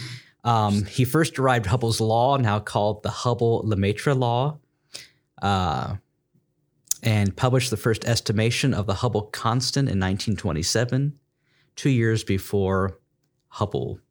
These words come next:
did. Uh, Lemaitre also proposed the Big Bang theory of the origin of the universe, calling it the hypothesis of the primeval atom,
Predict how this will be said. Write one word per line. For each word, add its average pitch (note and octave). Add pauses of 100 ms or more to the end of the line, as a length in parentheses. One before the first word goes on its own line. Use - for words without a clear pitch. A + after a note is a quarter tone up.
(140)
did. F#2 (680)
Uh, F#2
Lemaitre A2+
also A2
proposed A2+
the G2+
Big A#2+
Bang A#2
theory A#2+
of G2+
the -
origin A2
of G2+
the G2
universe, C3+
calling A2
it G#2
the F#2
hypothesis B2
of G2
the F2+
primeval F#2+
atom, F#2